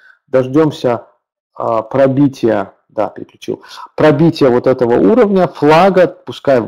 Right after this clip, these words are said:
нарисуется хороший такой флаг, пробьем этот уровень, и здесь можно селить. Конечно, стоп-лоссы придётся ставить, кто боится уже внутрь флага, ну, хо-, хотя, конечно, опасно может зацепить. Кто-то на сорок шесть, ну, допустим, доллар целый это может быть, да, на сорок пять, там,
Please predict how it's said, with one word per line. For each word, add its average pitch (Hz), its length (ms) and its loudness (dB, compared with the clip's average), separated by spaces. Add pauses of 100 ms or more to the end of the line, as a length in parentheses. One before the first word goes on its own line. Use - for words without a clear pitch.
(140)
нарисуется 127 840 -2
хороший 123 460 0
такой 110 260 -6
флаг, 185 480 0 (260)
пробьем 127 460 2
этот 113 240 -4
уровень, 190 300 2
и 156 120 0
здесь 135 280 0
можно 120 280 -2
селить. 185 400 0
Конечно, 127 320 -4
стоп-лоссы 160 500 -2
придётся 139 380 -2
ставить, 127 360 0
кто - 200 -2
боится 120 520 -4 (260)
уже 117 200 -4
внутрь 165 320 -2
флага, 143 440 2
ну, 120 160 -6
хо-, - 180 -6 (260)
хотя, 127 200 -4
конечно, 113 320 -4
опасно 104 380 -4
может 98 240 -8
зацепить. 127 400 -8 (240)
Кто-то 143 320 0
на 117 100 -2
сорок 117 300 0
шесть, 190 480 2 (260)
ну, 143 140 -2
допустим, 113 500 -2
доллар 156 380 4
целый 147 360 4
это 135 140 0
может 127 300 0
быть, 113 200 2
да, 113 160 -2
на 113 140 -4
сорок 113 380 -2
пять, 120 240 0
там, 101 240 -4